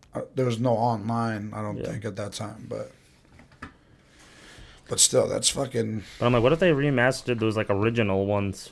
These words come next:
Speaker 2: where it was, like, that aerial? I, I'm pretty sure there was a game that a kid down the street from me had when we were kids, and I wanna say it was the first G T A,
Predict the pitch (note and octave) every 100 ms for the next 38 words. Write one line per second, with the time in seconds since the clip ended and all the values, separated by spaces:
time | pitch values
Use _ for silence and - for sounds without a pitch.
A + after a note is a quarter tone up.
0 | - G2+ G2 G#2 G#2 - A#2 A2 - -
1 | - - A#2+ A#2+ A#2 G2+ F#2+ G2 - -
2 | - - - - - - _ _ _ -
3 | _ _ _ _ _ _ _ _ - -
4 | G2 - - C#3 F3+ A#3+ B3+ A3+ A3 G#3
5 | G#3 - - - _ - F#3 G#3 C3+ D3+
6 | D#3 D3 B2 A#2 - - _ _ - _
7 | _ _ - - D#3 C#3+ B2 G#2+ - B2+
8 | A#2 A2+ G#2 G#2+ G#2 G#2 A2 A2+ G#2+ -
9 | A#2 G#2 F#2+ - - _ _ _ - _
10 | - A2+ G#2 G2+ F#2 A2 G#2+ G#2 C3 C3
11 | - A#2 G#2+ G#2 - G#2+ - G#2+ F#2+ G#2
12 | G2 F#2+